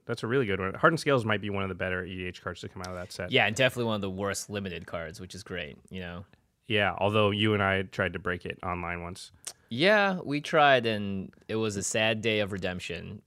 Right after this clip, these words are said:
Speaker 2: <laughs>
Speaker 1: What was that other, what was the other card, uh, we, we paired it with that we were
Speaker 2: Um,
Speaker 1: going
Speaker 2: it
Speaker 1: off with?
Speaker 2: was the
Speaker 1: Retribution of the Ancients.
Speaker 2: Retribution of the Ancients, yeah. And then we also have the,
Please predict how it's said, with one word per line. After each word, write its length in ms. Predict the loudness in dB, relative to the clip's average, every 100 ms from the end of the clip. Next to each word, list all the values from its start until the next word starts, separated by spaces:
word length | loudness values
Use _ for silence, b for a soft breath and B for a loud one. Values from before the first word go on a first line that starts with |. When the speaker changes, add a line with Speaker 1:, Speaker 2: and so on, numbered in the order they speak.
| -10
Speaker 2:
<laughs> 460 | 0 2 6 6
Speaker 1:
What 140 | 8 10
was 100 | 10
that 140 | 8
other, 260 | 8 8 8
what 120 | 8
was 120 | 4 6
the 80 |
other 140 | 6 6
card, 320 | 6 4 4
uh, 140 | 2 2
we, 160 | 0 0
we 120 | 0
paired 300 | 2 6 6
it 60 | 4
with 260 | -2 -2
that 200 | 4 8 10
we 40 |
were 40 | 8
Speaker 2:
Um, 60 |
Speaker 1:
going 200 | 10 8
Speaker 2:
it 40 | 10
Speaker 1:
off 120 | 8
with? 80 | 8
Speaker 2:
was 260 | 6 4 2
the 60 |
Speaker 1:
Retribution 520 | 6 8 8 8 6 4
of 80 |
the 100 | 6
Ancients. 180 | 6 6
Speaker 2:
Retribution 340 | 4 2 2 2
of 60 |
the 100 | 2
Ancients, 500 | 4 2 0 -2 -2
yeah. 180 | 0 2
And 120 | 2 0
then 80 |
we 100 | 0 2
also 380 | 2 4 4
have 260 | 4 2 2
the, 380 | -2 -2 0 -4